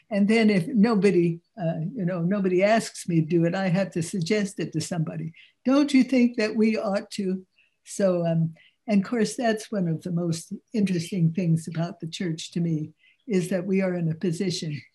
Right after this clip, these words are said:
to do things that we are not told to do, that we can see the need for, and then we can work them out locally.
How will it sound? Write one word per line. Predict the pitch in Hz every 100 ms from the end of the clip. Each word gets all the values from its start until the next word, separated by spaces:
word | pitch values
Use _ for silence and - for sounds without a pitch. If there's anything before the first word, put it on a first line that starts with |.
| _ _ -
to | 180
do | 185
things | 165 180 160 160 -
that | 202
we | 170
are | 170
not | 165 165 240 _ _ _ _ -
told | 220 180 165
to | -
do, | 156 156 156 151 -
that | 208
we | 170 165
can | 180 160 156 - _ _ _ _
see | - 269 233 220
the | 202
need | 180 190 165
for, | - 165 156
and | 160 165
then | 170 165 165 _ _ _ _
we | 180 165
can | 196 165 160 - _ _ _ _ _ _ _ - - 202
work | 190 170
them | 175
out | 170 165
locally. | 180 170 165 165